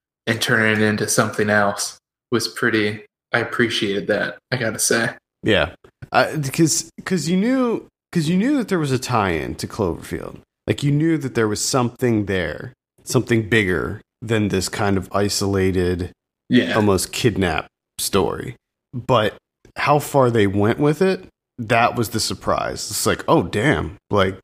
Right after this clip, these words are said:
Speaker 2: this is, like, we're, we're entering, like, you know, big budget blockbuster territory here at the end."
Speaker 1: Yeah.
Speaker 2: And that was the surprise for me.
Speaker 1: Yeah.
Speaker 2: I thought that it was just gonna be a little glimpse of something, you know, and that was gonna be it. But they, they commit.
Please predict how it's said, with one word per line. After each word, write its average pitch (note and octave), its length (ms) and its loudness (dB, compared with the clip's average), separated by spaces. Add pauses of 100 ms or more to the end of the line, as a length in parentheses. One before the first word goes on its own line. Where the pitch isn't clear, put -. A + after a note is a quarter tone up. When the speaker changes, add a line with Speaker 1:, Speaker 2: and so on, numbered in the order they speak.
Speaker 2:
this D#3 220 0
is, - 460 -4 (100)
like, F2+ 200 0 (500)
we're, C3 240 0
we're B2 160 0
entering, A2+ 260 2
like, F2+ 180 -2 (380)
you G2+ 100 0
know, E2+ 200 -2 (280)
big A2 200 -2
budget G#2 380 0
blockbuster E2+ 680 -2
territory F2+ 560 -2
here F#2 160 0
at E2 160 -6
the F#2+ 160 0
end." G2+ 340 -2 (340)
Speaker 1:
Yeah. A2+ 280 2
Speaker 2:
And A#2+ 80 -4
that C3 220 0
was A#2 240 -2
the G#2 80 -8
surprise F2+ 500 -2
for E2 140 -8
me. D2+ 320 -8 (400)
Speaker 1:
Yeah. F#2+ 360 2
Speaker 2:
I C3+ 120 0
thought C3 260 0
that B2 100 2
it - 20 0
was A#2 140 2
just A#2 160 0
gonna B2 120 2
be G2 80 4
a F#2 60 2
little A#2 220 2
glimpse G2+ 500 0
of D#2+ 100 -6
something, D#2 640 -4 (360)
you F2+ 100 0
know, F2+ 280 2
and A#2 120 2
that G2+ 140 2
was F#2+ 140 0
gonna F#2+ 180 2
be D#2+ 180 0
it. - 180 -10 (280)
But E2 200 -2 (100)
they, G#2+ 260 2
they G#2+ 200 -2
commit. B2 480 0